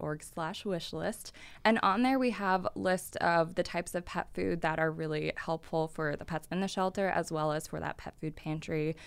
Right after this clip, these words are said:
We have certain dog treats and toys because seeing a dog in the shelter play with their squeaky toy is just so heartwarming. <laughs> It's lovely to see that. And of course, those blankets, those kinds of donations too. We do have certain requirements for what's gonna be okay for the pets.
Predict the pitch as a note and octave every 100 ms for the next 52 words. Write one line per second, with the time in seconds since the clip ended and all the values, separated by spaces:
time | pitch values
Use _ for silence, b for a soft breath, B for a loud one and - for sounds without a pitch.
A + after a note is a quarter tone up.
0 | B B G#3+ G3+ E3+ D#3+ D#3+ - - E3+
1 | D#3+ G3 G3 F#3 - F3 E3 - F3 F3
2 | - F#3+ F3+ E3 - E3+ - E3+ - -
3 | - G#3+ A#3 G#3+ F3 E3 E3+ E3 D#3+ D#3+
4 | D#3 E3+ - E3 E3 E3 E3 - D#3+ E3+
5 | E3+ F#3 F3 E3+ - E3 - D#3+ - F#3+
6 | G3 E3 B2 - D#3 E3 G3 - G#3 -
7 | - G#3 F3 B - A#3+ - G3+ F#3+ F#3
8 | F3 - D#3+ D3+ D3 D3 - D#3 D#3+ G#3
9 | - A3 A3+ F#3+ F#3 F#3 F3+ F3+ F#3+ E3
10 | E3 - F3 - F#3+ F3+ E3 D#3+ D#3 -
11 | D#3 D#3 - - D3 D#3+ G#3 B3+ A#3 G#3
12 | G#3+ F#3+ G3+ G3+ - F3 G3+ B3+ C#4 -
13 | - F#3 E3 D3+ - F3 E3+ E3 D#3+ -
14 | D#3+ - G#3 A#3 A#3+ - -